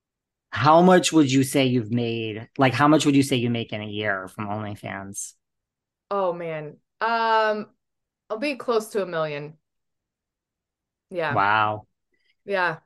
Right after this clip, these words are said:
Speaker 1: And you've been doing it for several years, so you're a millionaire from
Speaker 2: Yeah.
Speaker 1: OnlyFans.
Speaker 2: Yeah. And that's what I tell people too. They're like, "Oh, it's easy for you." Like, I, we were bankrupt. We filed bankruptcy in twenty seventeen. We had a car repossessed.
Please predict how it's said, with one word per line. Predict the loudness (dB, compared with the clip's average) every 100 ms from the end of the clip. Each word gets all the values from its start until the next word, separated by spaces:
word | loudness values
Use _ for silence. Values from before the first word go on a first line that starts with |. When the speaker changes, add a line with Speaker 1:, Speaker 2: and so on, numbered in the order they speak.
| _ _ _ _ -4
Speaker 1:
And | 2 4 6
you've | 6 6
been | 6 6
doing | 8 6 6
it | 2 -2
for | -4
several | 0 0 0 0
years, | 0 0 -2
so |
you're | -4 -4
a | -2
millionaire | -2 -4 -8 -10 -8
from | -4 -2
Speaker 2:
Yeah. |
Speaker 1:
OnlyFans. | 0 -2 -2 -4 -6 -14 -18 -20 _
Speaker 2:
Yeah. | -2 0 -2 -10 _ _
And | -6 -2
that's | -2
what | 0 -2
I |
tell | -2 -4
people | -4 -2 -2
too. | -2 0 0 2
They're | 0 0
like, | -2 0
"Oh, | 0
it's | 0 -6
easy | -10 -8 -8
for | -6
you." | -6 0 4
Like, | 4 2 0 -4
I, | -4 0 2 2 -2 -12
we | -14 -4 -2
were | -2 -6 2 2 4
bankrupt. | 0 0 -2 -6 -6 _
We | -6
filed | -2 2 2 2
bankruptcy | -2 -2 -6 -6 -6
in | -6
twenty | -4 -6 -6
seventeen. | -6 -8 -8 -6 -4 -4 -6 -14 _ -2
We | 0
had | 2 0
a |
car | 0 0 0
repossessed. | 0 -2 -2 -2 -2 -4 -8